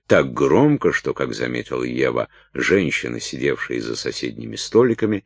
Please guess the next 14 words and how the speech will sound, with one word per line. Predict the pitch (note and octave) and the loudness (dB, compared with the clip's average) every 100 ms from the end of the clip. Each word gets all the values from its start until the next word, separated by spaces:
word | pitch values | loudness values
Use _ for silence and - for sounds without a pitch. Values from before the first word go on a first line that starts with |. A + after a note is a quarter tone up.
| - _ - | -12 _ 2
перестали | D3+ G#2+ - D2 B1+ | 2 2 0 -4 -2
разговаривать | A#1+ A#1+ - A#1+ C#2 A#2 A2 G2 - - - | -4 -6 -6 -2 0 0 0 -2 -6 -14 -6
и | C#2+ B1+ | -4 -4
начали | B1+ E2+ A2+ E2+ E2 | -2 -2 -2 -2 -4
прислушиваться | - B1+ - - D#2+ C#2+ C2+ - C2+ A1+ _ _ | -4 -6 -6 -6 -6 -6 -8 -6 -6 -6 _ _
с | - - | -8 -6
явным | A#1 A#1+ B1+ B1 A#1+ A#1 | -4 -4 -4 -6 -8 -6
неодобрением. | A1+ G#1+ G#1+ - G1+ G1+ G1+ - - _ _ _ _ _ _ _ _ _ _ _ _ _ - _ | -6 -6 -6 -4 -6 -6 -12 -16 -20 _ _ _ _ _ _ _ _ _ _ _ _ _ -18 _
«Соски | - - G2+ - - A2+ | -4 0 2 0 -4 -4
Гаскела | D#2+ F2 F#2 - - - D#2 D#2 | 0 2 0 -2 -6 -2 -2 -2
сводят | - - D#2 F#2+ D#2 F2 - | -6 -6 0 2 2 -2 -4
меня | E2+ D#2 | -6 -6
с | D#2 F2+ | -6 -4
ума», | D#2+ D2 | -2 -4